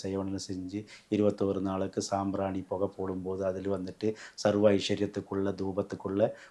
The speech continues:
ஒரு பேப்பரெல்லாம் எழுதி அதுல மந்திரங்களெல்லாம் எழுதி அதே புகை வந்து வீடு ஃபுல்லா காமிக்கும்போது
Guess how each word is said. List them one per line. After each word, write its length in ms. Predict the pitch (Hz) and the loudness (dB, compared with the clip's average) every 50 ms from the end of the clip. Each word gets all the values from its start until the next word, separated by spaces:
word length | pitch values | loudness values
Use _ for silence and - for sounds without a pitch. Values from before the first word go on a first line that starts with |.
| - - | -6 -2
ஒரு 180 | 104 98 98 - | -2 -2 0 4
பேப்பரெல்லாம் 540 | - 107 107 - - 110 101 101 98 101 98 | 6 6 6 6 4 4 4 6 4 4 2
எழுதி 280 | 95 95 95 87 104 | 0 0 0 0 0
அதுல 280 | 101 95 95 98 95 95 | 0 2 0 0 0 0
மந்திரங்களெல்லாம் 500 | 98 95 101 98 95 101 101 95 98 95 | 2 2 2 2 2 0 0 0 0 0
எழுதி 280 | 95 95 92 92 104 101 | -2 -4 -4 -2 0 0
அதே 340 | 95 92 92 104 107 104 - - | 0 0 0 0 -2 -2 -2 -2
புகை 220 | 101 95 98 104 | 0 4 4 4
வந்து 320 | 101 98 98 95 95 95 92 | 4 4 2 -2 -4 -6 -4
வீடு 180 | 98 101 101 | -2 -2 -4
ஃபுல்லா 300 | 98 - 95 98 101 101 | -4 -4 -2 0 0 0
காமிக்கும்போது 760 | 98 - 95 95 95 98 92 - - 98 95 95 101 107 135 | 2 2 0 0 0 -2 -6 -6 -6 -6 -4 -2 0 0 0